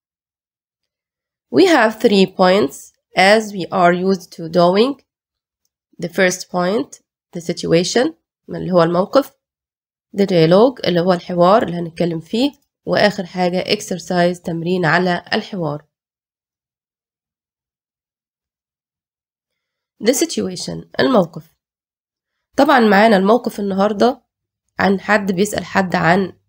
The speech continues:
السفر، يعني سافرت قبل كده؟ طب رحت فين؟ طب إيه المكان ده مشهور بإيه؟ فهنبدأ نشوف مع بعض. The first question، have you ever traveled outside your country before؟ حد بيسأل حد فبيقول له: "هل أنت عمرك سافرت بره بلدك؟"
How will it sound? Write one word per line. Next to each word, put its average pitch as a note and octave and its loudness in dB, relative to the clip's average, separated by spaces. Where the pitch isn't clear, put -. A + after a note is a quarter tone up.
السفر، G3+ -4
يعني F#3 -2
سافرت F3+ -2
قبل E3 -4
كده؟ F#3 -6
طب E3+ -4
رحت F#3+ -8
فين؟ G3 -4
طب F3 -10
إيه E3+ -14
المكان F#3 -2
ده F3+ -4
مشهور F3+ -8
بإيه؟ F#3+ -6
فهنبدأ A#3 0
نشوف G3 -6
مع F3 0
بعض. F#3+ -2
The F3+ -6
first F#3 -8
question، B3+ 0
have D#4 4
you B3 0
ever G#3 0
traveled F#3+ 0
outside F3 0
your E3 -4
country A#3 -4
before؟ A#3 0
حد G#3 -2
بيسأل F#3 -2
حد A3 -2
فبيقول F3+ -4
له: G#3 0
"هل A3 0
أنت G3+ -4
عمرك F#3 0
سافرت A3 -2
بره F#3 0
بلدك؟" G3+ -4